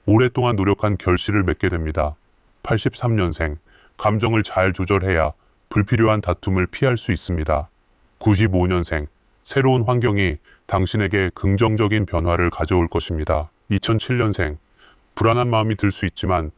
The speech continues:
차분하게 행동하면 좋은 결과가 있을 것입니다. 오늘의 운세를 알아보았습니다. 구독과 알림 설정을 해놓으시면 매일 아침 그날의 운세를 받아보실 수 있습니다.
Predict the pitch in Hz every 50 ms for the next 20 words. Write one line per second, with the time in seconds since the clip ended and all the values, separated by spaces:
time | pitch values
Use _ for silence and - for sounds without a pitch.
0 | - - _ _ _ - - - 143 156 156 151 143 131 123 123 127 120 120 113
1 | 110 101 98 104 101 95 87 - - 104 104 113 113 117 110 - 95 92 90 95
2 | 90 92 95 87 - - 98 92 - 92 90 - 90 80 78 - 85 73 71 -
3 | - _ _ _ _ _ _ _ _ _ - 113 110 123 120 123 113 101 98 92
4 | 107 101 104 110 104 - 87 95 90 87 87 82 - - 90 78 78 82 78 76
5 | 78 - _ _ _ _ _ _ - - 104 117 110 - - 110 107 - 90 87
6 | 98 101 107 107 107 123 117 - - 107 104 101 101 110 110 104 95 87 - -
7 | 90 87 98 95 82 78 - - - - - _ _ - 95 98 110 113 107 95
8 | - - - 90 76 73 - - - _ _ - 110 104 107 107 110 110 104 90
9 | 92 90 - 104 98 98 95 - - - 92 104 98 98 87 - 95 - - -
10 | - - - 101 90 82 80 85 82 76 73